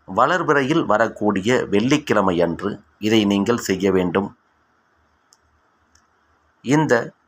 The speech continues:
வசிய முறையை செய்வதற்கு கருநொச்சி, கருமஞ்சள், கருவூமத்தை, ஏரெளிஞ்சில் மரப்பட்டை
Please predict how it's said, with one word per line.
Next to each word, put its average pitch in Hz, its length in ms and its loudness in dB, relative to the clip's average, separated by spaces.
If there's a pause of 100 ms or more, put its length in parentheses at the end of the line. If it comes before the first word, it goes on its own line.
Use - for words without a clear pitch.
வசிய 147 460 0
முறையை 123 420 0
செய்வதற்கு 98 760 -2 (2250)
கருநொச்சி, 135 680 0 (1800)
கருமஞ்சள், 131 680 0 (2500)
கருவூமத்தை, 131 760 2 (2500)
ஏரெளிஞ்சில் 143 840 2 (240)
மரப்பட்டை 107 800 0